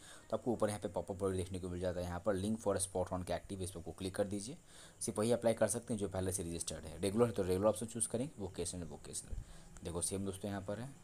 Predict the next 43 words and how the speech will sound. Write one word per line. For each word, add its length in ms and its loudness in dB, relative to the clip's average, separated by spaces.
देख 180 -4
रहे 100 -4
हैं 60 -6
निकल 200 -4
चुके 280 -6
हैं 60 -2
यहाँ 120 -2
पर 160 -10
मेरिट 300 -2
लिस्ट। 160 0
यहाँ 120 -2
पर 100 -2
एडमिशन 300 -6
नोटिस 240 -6
आप 100 -2
चेकआउट 300 -6
कर 120 0
सकते 300 -6
हैं, 120 -4
सब 220 -8
कुछ 120 -2
डिटेल्स 360 -4
हैं, 100 -10
चेक 180 -2
वैकेंसीज 540 -2
देख 160 -4
सकते 320 -2
हैं। 220 -6
स्पॉट 280 -4
ऑन 120 -4
में 60 -4
दोस्तों 260 -8
कितना 280 -6
था 240 -8
वो 80 -8
तो 80 -4
हमने 160 -2
पिछले 300 -4
वीडियो 240 -4
में 120 -4
दिखाई 320 -4
दिया 200 -2
था। 200 -8